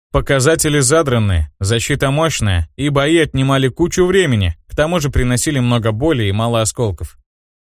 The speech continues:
У озера в центре острова я повстречал кристальных черепах. Вот с кем тоже пришлось помучиться. Черепашки оказались непростые и отражали урон так же, как и я.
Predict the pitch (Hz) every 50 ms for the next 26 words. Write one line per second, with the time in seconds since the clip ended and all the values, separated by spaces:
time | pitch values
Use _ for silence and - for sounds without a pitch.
0 | _ _ - - 120 165 185 170 139 139 120 113 104 92 - - 143 135 120 104
1 | 107 107 117 151 151 - 147 147 139 135 127 117 117 135 143 139 135 113 - -
2 | - 101 98 90 - 127 127 120 - - 107 104 - - 117 113 110 110 104 92
3 | - - 104 101 95 - 98 87 - - - - - _ _ _ _ _ - 92
4 | 110 131 175 196 180 - - - 185 180 175 - - 185 175 131 127 95 107 113
5 | 104 - 120 117 107 - - 117 117 120 123 113 - 101 90 - - 82 - -
6 | _ _ _ - - 143 131 127 120 - 175 175 - - 113 92 87 - 98 101
7 | 127 139 139 127 - - 147 143 131 143 143 143 - - - 202 190 147 113 87
8 | 78 85 110 120 117 - 131 131 127 127 170 175 151 135 131 135 156 147 127 -
9 | 170 - 160 135 110 110 104 - 123 113 - 147 143 151 143 117 92 80